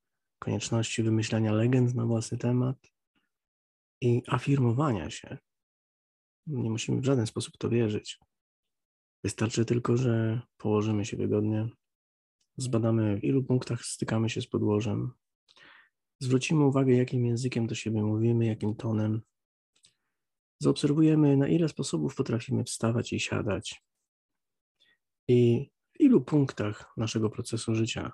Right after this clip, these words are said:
dajemy sobie szansę i prawo odpoczywać po drodze. W jaki sposób wszystkie stany, które są nami, które produkujemy,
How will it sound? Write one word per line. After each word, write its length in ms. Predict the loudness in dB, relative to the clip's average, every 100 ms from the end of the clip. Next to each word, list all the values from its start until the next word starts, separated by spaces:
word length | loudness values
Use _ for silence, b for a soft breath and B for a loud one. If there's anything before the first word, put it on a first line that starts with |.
| -14 _ _ _ _ _ _ -2
dajemy 320 | 0 2 0
sobie 280 | -2 -4 -4
szansę 560 | -2 -4 -4 -4 -4
i 60 | -4
prawo 400 | -4 -4 -2 -4
odpoczywać 500 | -4 -6 -4 -4 -6
po 120 | -4
drodze. 400 | 0 0 -2 -8 -10 _ _ _ _ _ _ _ _ _ _ _ _ _ _
W 60 | -4
jaki 220 | -4 -4
sposób 500 | -6 -4 -4 -6 -12 _ _ _ -6
wszystkie 460 | -2 -2 -2 -4
stany, 480 | -4 -2 -2 0 -4 -10 _ _ _ _ _ _ _
które 680 | -20 -4 0 2 2 0 -2 -8 _ _ _ _ _ _ _ -10
są 260 | -2 0 2
nami, 460 | 2 0 0 -2 -6 _ _
które 220 | -6 -4
produkujemy, 800 | -2 0 0 0 2 2 0 -2